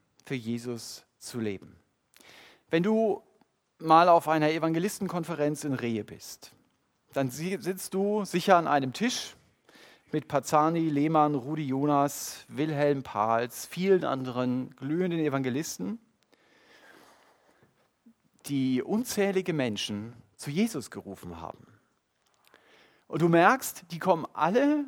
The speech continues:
aus einer Generation. Die haben sich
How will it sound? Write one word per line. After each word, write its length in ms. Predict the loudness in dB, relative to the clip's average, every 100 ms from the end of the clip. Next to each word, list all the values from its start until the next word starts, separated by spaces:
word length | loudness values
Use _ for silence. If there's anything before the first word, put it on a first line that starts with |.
| -4
aus 200 | 0 2
einer 220 | 2 0
Generation. 720 | 0 -2 -2 -2 -4 -6 -6 -10 _ _ _ _ _ _ _ _ _ _ _ _ _ _ _ -20 -20 -20 _
Die 120 | 0 4
haben 300 | 6 6 4
sich 400 | -4 -6 -10